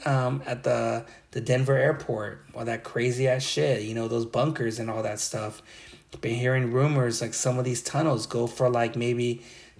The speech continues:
two to, two, uh, to three thousand miles, going to different directions and stuff.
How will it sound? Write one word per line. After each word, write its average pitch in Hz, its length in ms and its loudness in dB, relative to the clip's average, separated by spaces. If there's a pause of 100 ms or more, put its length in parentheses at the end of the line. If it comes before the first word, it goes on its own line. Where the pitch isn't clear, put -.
two 127 500 2
to, - 0 -
two, 123 680 -2
uh, 117 220 -4 (100)
to 113 520 -6 (220)
three 131 180 4
thousand 131 460 2
miles, 123 580 -4
going 117 240 -4
to 120 100 -6
different 120 340 -2
directions 123 720 -4
and 113 100 -8
stuff. 110 380 -8